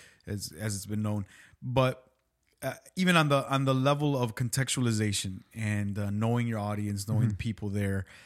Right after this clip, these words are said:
Speaker 1: Now, as a pastor, how, how much of that is, is really to be considered?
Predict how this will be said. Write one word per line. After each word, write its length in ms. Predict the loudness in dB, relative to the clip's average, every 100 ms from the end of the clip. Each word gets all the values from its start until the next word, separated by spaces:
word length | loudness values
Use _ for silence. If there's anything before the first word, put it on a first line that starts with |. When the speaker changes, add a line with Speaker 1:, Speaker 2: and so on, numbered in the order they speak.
| -20 -20 _ -20 -20 _ _ -2
Speaker 1:
Now, 260 | 2 2 2
as 160 | 2 2
a 40 |
pastor, 680 | 2 6 6 6 2 0 -2 -8 -20 _ -20 _ -8
how, 160 | -4 -2
how 200 | 2 2
much 380 | 4 4 4 2
of 180 | 2 2
that 260 | 2 2
is, 400 | 0 -2 -4 -6
is 380 | -4 -4 -4 -6
really 460 | -2 0 2 2 2
to 80 | 0
be 180 | -2 -2
considered? 680 | -2 -2 0 2 0 -2